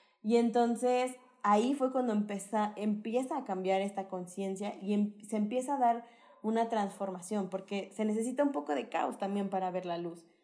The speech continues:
porque la luz y la oscuridad van de la mano, ¿no? Si, si no hay oscuridad, ¿cómo vemos la luz? ¿No? Entonces, todo esto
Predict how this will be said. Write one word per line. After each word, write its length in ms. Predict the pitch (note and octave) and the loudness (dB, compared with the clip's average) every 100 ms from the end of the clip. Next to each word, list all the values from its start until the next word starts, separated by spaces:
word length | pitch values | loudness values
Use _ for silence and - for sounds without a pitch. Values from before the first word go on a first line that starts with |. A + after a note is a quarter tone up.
| _ - | _ -8
porque 260 | F#3+ A3 | -4 2
la 140 | G#3+ A3 | 4 4
luz 260 | A#3+ C4 | 4 4
y 80 | C4+ | 2
la 120 | A#3 | 0
oscuridad 680 | G#3+ - G#3+ G3+ G3 G#3+ F#3+ | 0 -2 0 2 2 2 0
van 220 | G3+ A3+ | 0 0
de 80 | A3+ | -2
la 100 | F#3+ | -2
mano, 320 | F3+ G#3+ F#3 | -6 -6 -6
¿no? 160 | F3+ G#3+ | -4 -2
Si, 260 | A3 G3+ - - | -2 -4 -8 -8
si 120 | - | 2
no 80 | A#3+ | 4
hay 100 | D4 | 6
oscuridad, 720 | D#4+ D#4+ A#3+ G#3 G#3+ C#4 - - - - - | 4 2 0 4 4 2 -2 -20 -20 -20 -10
¿cómo 240 | A#3 A#3 | -2 2
vemos 320 | A#3+ A#3+ A3+ G#3 | 4 4 2 0
la 100 | F3+ | -2
luz? 380 | G3 A3 G#3 - _ _ _ _ _ _ _ - | 0 -2 -4 -14 _ _ _ _ _ _ _ -12
¿No? 240 | F#3 F3+ B3 | -8 -4 -2
Entonces, 580 | C4 A#3 A3+ A3+ A3+ - _ _ - _ _ _ _ _ _ _ - | 2 2 4 2 0 -6 _ _ -20 _ _ _ _ _ _ _ 2
todo 300 | B3 B3+ C#4 | 4 6 6
esto 720 | C4+ C4 - C4 C#4 A4 | 6 2 4 6 6 2